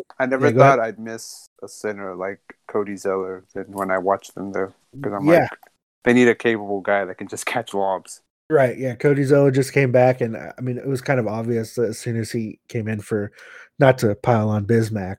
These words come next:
Speaker 2: but he came in for a couple minutes to spell Bismack, and just that added ability to catch the ball, also make plays, uh, is just a nice asset for them to have.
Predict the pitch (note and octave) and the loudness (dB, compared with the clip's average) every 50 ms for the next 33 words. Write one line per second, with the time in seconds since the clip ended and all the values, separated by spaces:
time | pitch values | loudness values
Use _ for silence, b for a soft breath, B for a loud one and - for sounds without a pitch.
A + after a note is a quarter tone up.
0 | _ - G#2+ G2+ A2+ A2 - D3+ C3+ B2+ C3 B2+ A#2 - B2 A#2 A#2 A2+ G#2+ A2 | _ -4 -4 -4 -4 0 2 4 4 4 4 2 2 0 0 0 2 0 0 -4
1 | A2+ C3+ - _ _ - C#3 C3 A#2 A#2+ A#2 A#2+ B2 A#2+ A#2 A#2 - A#2 A2+ A2 | -8 -12 -14 _ _ 0 0 2 2 2 0 2 2 2 0 0 -2 -6 -6 -6
2 | - - B2+ A2+ A2 G#2 B2 A#2 A2 A#2 B2 B2 A#2+ A2+ - - A2 G#2+ G#2 B | -2 0 0 0 0 0 -2 -2 0 0 0 0 0 0 -2 -4 -6 -6 -8 B
3 | B B B B B B _ _ - D3+ D3+ - - C#3+ C3+ C3+ C3 - - _ | B B B B B B _ _ 2 2 2 4 6 6 6 6 6 2 -2 _
4 | _ - C#3 C#3+ C#3+ C#3+ C3+ C3 C3 - - _ _ - C3 C#3+ C#3 C#3 C3 B2+ | _ -2 2 4 4 4 4 2 -2 -8 -14 _ _ -4 0 2 2 4 4 2
5 | B2+ B2+ - D#3 C#3+ - - D3 C3 C3+ C3+ C3 C3+ C3+ - _ - C3+ C#3 C3 | 2 4 2 2 2 0 -2 2 4 6 6 6 6 4 0 _ 4 4 4 4
6 | - C#3+ C3 B2+ C3 B2 B2+ - - C3+ C3 C3 C3 B2+ B2+ - B B B B | 4 2 2 2 2 2 0 0 2 2 4 4 2 0 -2 -6 B B B B
7 | B B B - B2 A#2+ A2+ A2+ - C3 A#2+ - - B2+ A#2 - - - _ _ | B B B -10 -8 -6 -6 -4 -6 -6 -8 -6 -6 -8 -8 -8 -12 -20 _ _
8 | _ _ _ _ _ _ A2+ A2 A2 A2 - - - A#2 A#2+ A#2 - - A2+ - | _ _ _ _ _ _ -8 -6 -6 -6 -6 -6 -4 -4 -4 -2 -2 -2 -2 -2
9 | - - A#2 A#2+ A#2 A2+ A2+ A2+ A#2+ A#2 A2+ A2+ - | -2 0 0 0 0 2 0 0 2 2 0 -2 -4